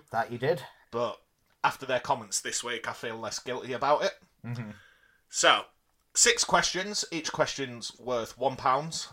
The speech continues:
Speaker 2: for a correct answer. If David scores six out of six, the total's increased to ten pounds for the week.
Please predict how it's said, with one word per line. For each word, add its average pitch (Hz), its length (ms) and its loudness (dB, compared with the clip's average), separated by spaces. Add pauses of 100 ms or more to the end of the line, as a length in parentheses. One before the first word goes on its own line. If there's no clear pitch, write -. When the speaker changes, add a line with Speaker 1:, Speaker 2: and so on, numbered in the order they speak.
(140)
Speaker 2:
for 117 220 -4
a 113 360 -4
correct - 360 -4
answer. 165 400 -2 (600)
If 170 180 -4
David 135 320 4 (160)
scores - 440 0
six - 320 2
out 110 140 -2
of - 40 -2
six, - 480 2 (180)
the - 80 -12
total's 117 480 0
increased 107 460 -10
to 101 80 -8
ten - 300 -6
pounds 90 440 -6
for - 140 -14
the 87 80 -14
week. 76 400 -20